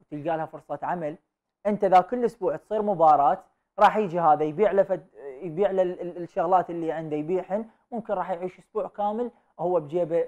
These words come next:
ميتين، ثلاثمية، أربعمية ألف. هذا ما راح يجيك ويطالبك بالتعيين. أنت بس عوف الملعب، خلي الناس تلعب. وإذا أنت الملعب، إذا أنت هذا الصف المدرسة هيك عندك، أنا جا طالبك بملعب، مع الأسف.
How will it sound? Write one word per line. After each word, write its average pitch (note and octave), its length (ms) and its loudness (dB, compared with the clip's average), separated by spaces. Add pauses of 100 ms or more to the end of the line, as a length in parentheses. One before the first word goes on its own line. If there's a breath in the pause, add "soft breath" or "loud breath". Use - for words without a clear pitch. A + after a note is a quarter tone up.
ميتين، F3+ 420 -10
ثلاثمية، E3+ 400 -12
أربعمية C#3+ 440 -10
ألف. B2 160 -16 (580)
هذا D3+ 160 -6
ما E3 140 -4
راح G3+ 160 -6
يجيك D3+ 260 -16
ويطالبك C#3 380 -12 (100)
بالتعيين. B2 420 -18 (360)
أنت D#3+ 80 -12
بس A#3+ 160 -6
عوف B3+ 240 -8
الملعب، A3 400 -6
خلي D#3 80 -16
الناس D3 260 -14
تلعب. B2+ 160 -18 (380)
وإذا G#3 380 -2
أنت G3+ 160 -12
الملعب، F#3+ 580 -6 (140)
إذا F3+ 180 -8
أنت F3+ 240 -14
هذا F#3 260 -2
الصف - 380 -6 (320)
المدرسة D#3 640 -8 (280)
هيك D#3+ 200 -14
عندك، C3 340 -18 (340)
أنا D#3+ 220 -10
جا D#3+ 140 -4
طالبك D3+ 400 -6
بملعب، F3 380 -10
مع F3+ 120 -4
الأسف. D#3 260 -6